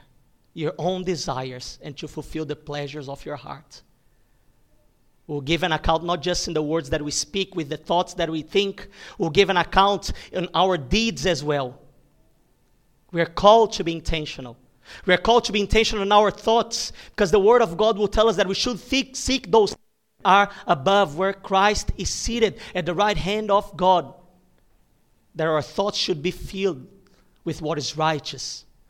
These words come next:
of good report, of what is holy, namely Christ. Our minds should be filled with the Lord Jesus Christ. We know that we will give an account,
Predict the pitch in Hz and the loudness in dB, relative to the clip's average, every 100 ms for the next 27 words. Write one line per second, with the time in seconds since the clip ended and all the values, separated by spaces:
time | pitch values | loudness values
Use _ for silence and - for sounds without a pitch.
0 | - 160 - 135 175 143 147 - 151 160 | -12 -10 -8 -4 -4 -4 -10 -8 -4 -4
1 | 139 - - - - - 160 - 170 170 | -4 -10 -14 -14 -12 -6 -6 -2 0 0
2 | - - - 180 190 147 120 - _ _ | -2 -6 -4 0 0 -2 -8 -16 _ _
3 | - 131 160 151 139 - - 135 123 - | -12 -6 -6 -6 -10 -12 -10 -8 -6 -8
4 | - - - _ _ _ - - 165 170 | -8 -12 -16 _ _ _ -20 -2 0 0
5 | 175 202 214 - - 170 165 160 - 220 | 6 6 6 2 -4 -6 -6 -8 -6 -4
6 | 214 226 185 180 165 165 151 180 180 143 | 0 0 2 0 0 0 0 0 0 -2
7 | - 175 170 143 - - 143 143 - - | -6 -6 -6 -8 -10 -10 -12 -10 -12 -12
8 | - - _ _ _ _ _ _ _ _ | -16 -20 _ _ _ _ _ _ _ _
9 | _ _ _ _ _ _ _ _ _ _ | _ _ _ _ _ _ _ _ _ _
10 | _ _ _ _ _ _ _ _ _ _ | _ _ _ _ _ _ _ _ _ _
11 | _ _ _ _ _ _ _ _ _ - | _ _ _ _ _ _ _ _ _ -18
12 | - 151 165 151 151 131 151 165 151 147 | -6 -4 -2 -2 -4 -6 -4 -4 -6 -8
13 | - 147 143 - | -6 -6 -6 -14